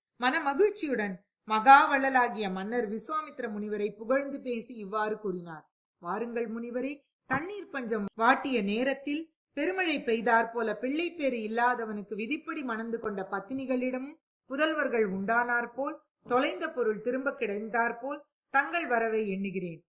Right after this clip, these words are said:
தங்கள் விருப்பம் என்னவோ தெரிவியுங்கள், மிக்க மகிழ்ச்சியுடன் செய்து தருகிறேன். பிரம்மன், தார்மிகரே, என்னுடைய பெரும் அதிர்ஷ்டத்தின் காரணமாகத்தான்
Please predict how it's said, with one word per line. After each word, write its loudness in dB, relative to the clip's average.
தங்கள் 0
விருப்பம் -2
என்னவோ -10
தெரிவியுங்கள், 2
மிக்க -6
மகிழ்ச்சியுடன் -4
செய்து -8
தருகிறேன். -8
பிரம்மன், 0
தார்மிகரே, 4
என்னுடைய 0
பெரும் 4
அதிர்ஷ்டத்தின் -4
காரணமாகத்தான் 2